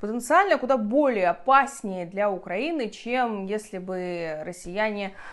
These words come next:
развивали наступление на Донбассе. Поскольку захват Запорожья и Днепра рассекает логистику украинских войск на Южном фронте и вынудит В С У отойти на север.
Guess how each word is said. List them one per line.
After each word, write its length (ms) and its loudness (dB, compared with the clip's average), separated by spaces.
развивали 640 2
наступление 680 -6
на 120 -4
Донбассе. 760 0
Поскольку 400 0
захват 400 2
Запорожья 500 0
и 40 -6
Днепра 360 0
рассекает 720 -2
логистику 560 -6
украинских 600 -6
войск 320 -4
на 180 -6
Южном 460 -4
фронте 560 -2
и 420 -8
вынудит 800 -4
В 140 -8
С 160 -16
У 240 -6
отойти 500 -12
на 120 -4
север. 580 -4